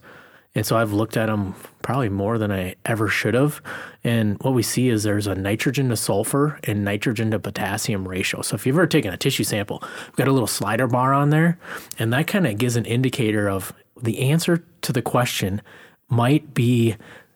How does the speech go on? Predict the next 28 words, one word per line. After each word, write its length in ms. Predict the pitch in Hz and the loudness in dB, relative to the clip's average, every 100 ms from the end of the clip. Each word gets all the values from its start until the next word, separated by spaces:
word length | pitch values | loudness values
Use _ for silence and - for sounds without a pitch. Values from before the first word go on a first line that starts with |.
| - | -2
you 120 | 110 | 0
got 140 | 113 107 | 2 2
a 20 | |
racehorse 400 | 110 117 120 104 | 2 2 0 0
hybrid, 340 | 113 107 127 | 0 2 0
feed 280 | - - 120 | 0 2 4
it, 280 | 165 175 - | 4 2 0
but 220 | 127 123 - - | 0 0 -6 -8
it's 180 | - - | -4 2
definitely 360 | 156 156 147 | 2 4 2
not 260 | 123 127 120 | 2 2 0
always 340 | - 120 120 107 | 0 2 4 2
put 220 | - 127 | 0 0
more 180 | 127 104 | 0 0
nitrogen 460 | 101 110 92 92 | -2 -2 -4 -6
to 140 | 98 87 | -6 -6
that, 180 | 78 - - | -6 -10 -10
right? 280 | 113 107 131 - - - | -2 -2 -2 -6 -12 -6
It 160 | 131 113 | -4 2
might 220 | 147 165 | 2 2
be 140 | 131 | 0
feed 320 | - 131 131 | 2 2 4
it, 180 | 123 107 | 2 -2
do 100 | - | -2
you 80 | 107 | 0
need 160 | 117 131 | 2 2
more 120 | 131 | 0
sulfur? 480 | 131 151 - - | 0 0 -2 -8